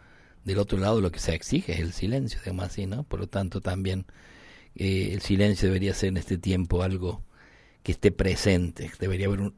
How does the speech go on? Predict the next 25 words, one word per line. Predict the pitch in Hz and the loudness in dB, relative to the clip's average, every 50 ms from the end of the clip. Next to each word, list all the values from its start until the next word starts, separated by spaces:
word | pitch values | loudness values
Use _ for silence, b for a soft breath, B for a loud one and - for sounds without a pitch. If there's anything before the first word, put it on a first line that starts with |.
| - - | -10 -4
un | - 107 101 | -2 0 2
esfuerzo | 95 87 85 - - - 117 123 123 113 - - | 2 0 0 -2 0 2 2 2 2 0 -2 -2
de | 101 | -2
nuestra | 98 98 - - 92 | -2 -2 -4 -4 -4
parte | - - 101 104 110 107 - - | -2 0 -2 -2 -2 -2 -4 -4
en | 104 | -4
encontrar | 98 90 - 92 95 92 92 - - 101 98 101 | -4 -4 -2 -2 -2 -2 -2 -2 -2 0 0 -2
espacios | 101 - - - 98 95 - - 95 | -2 -4 -4 -6 -6 -6 -4 -4 -2
de | 92 | -2
silencio, | 92 - 123 110 101 101 98 90 - - 101 - B B B B B B B B B B B B B B B B | -2 0 0 0 2 0 0 -2 -2 -4 -4 -4 B B B B B B B B B B B B B B B B
que | - 110 | 4 6
en | 110 | 6
esta | 113 113 - 104 | 6 6 4 4
altura | 98 95 - 110 101 98 | 4 4 4 6 8 8
del | 95 92 98 | 6 6 6
año, | 101 101 101 101 98 95 95 87 | 6 6 6 6 6 4 2 2
con | - 101 92 90 | 0 -2 -4 -2
tanta | - 98 92 95 87 - 87 | 0 0 0 0 0 -2 -2
cosa | - - 101 98 98 95 95 - - - 92 | 0 4 4 4 4 4 2 2 2 0 0
y | 92 95 92 92 98 | 0 0 -2 -2 -2
este, | - - - - - 92 | -2 -2 -4 -4 -2 -4
esta | - - 90 | -2 -2 -2
especie | - - 90 - - 92 | 0 0 0 0 2 2
de | 82 90 87 | 4 4 4
embudo | 90 92 95 95 104 104 104 101 98 95 90 - - | 6 6 6 8 8 8 8 8 8 8 8 6 4